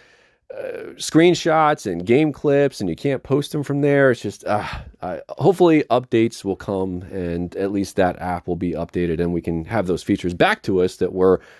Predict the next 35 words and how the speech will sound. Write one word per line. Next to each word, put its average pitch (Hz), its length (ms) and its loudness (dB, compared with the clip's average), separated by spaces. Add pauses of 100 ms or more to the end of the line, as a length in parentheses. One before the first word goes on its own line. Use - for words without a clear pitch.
(160)
already 127 340 4
with 101 220 2
us 90 240 0
in 95 120 -6
the 92 80 -2
last 87 560 -4 (180)
older 101 320 2
version 82 360 -2
of 80 100 -4
the 78 140 -2
app 80 200 -2
before 110 480 2 (300)
the - 80 -14
P 120 140 0
S 92 120 2
five 226 320 4
launched. 82 380 -6 (480)
But 180 140 2
the 175 40 0
bottom 214 280 4
line 165 220 4
is, 147 180 4
is 151 180 -4
it 143 60 -8
something 202 280 -6
along 143 340 -2
those 107 240 0
lines 82 440 -2
where 92 220 4
it's 85 120 -2
tied 120 360 0
to 101 100 -6
your 92 100 2
PlayStation 95 600 0
Network 92 580 -4